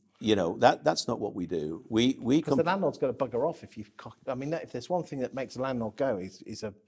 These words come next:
Speaker 1: Well,
Speaker 2: poor
Speaker 1: tenancy
Speaker 2: tenant.
Speaker 1: going wrong. If a tenancy goes wrong, the agent gets blamed.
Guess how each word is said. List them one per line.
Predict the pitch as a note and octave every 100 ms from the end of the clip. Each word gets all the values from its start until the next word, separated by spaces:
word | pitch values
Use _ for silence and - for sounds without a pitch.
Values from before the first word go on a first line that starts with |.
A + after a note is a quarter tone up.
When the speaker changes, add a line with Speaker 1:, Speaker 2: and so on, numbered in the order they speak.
| _ -
Speaker 1:
Well, | -
Speaker 2:
poor |
Speaker 1:
tenancy | - F#2+ F#2 F#2
Speaker 2:
tenant. | E2+
Speaker 1:
going | F2+ G2
wrong. | G#2 -
If | F#2 G2
a |
tenancy | - A#2 G2+ - F2+
goes | F#2 D#2 D#2
wrong, | F2 F#2+ F#2+ G2+
the | F#2+
agent | F2 F2+ F2+ E2+
gets | E2+ D#2+
blamed. | - D#2+ D#2+ D#2+ F#2 B2+